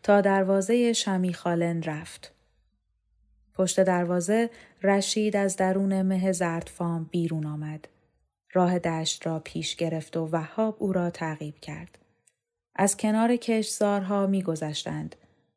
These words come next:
باد سنبله ها را در هم می‌پیچید. باد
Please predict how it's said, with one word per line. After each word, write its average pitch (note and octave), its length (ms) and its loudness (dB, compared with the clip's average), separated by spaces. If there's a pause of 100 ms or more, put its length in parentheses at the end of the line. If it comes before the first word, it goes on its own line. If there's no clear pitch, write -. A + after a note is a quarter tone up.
(220)
باد F3+ 380 2 (260)
سنبله F3+ 520 0
ها E3+ 200 -2
را D#3+ 180 -4
در D#3+ 240 -4
هم D#3 240 -6
می‌پیچید. D#3+ 640 -10 (1300)
باد F#3 400 2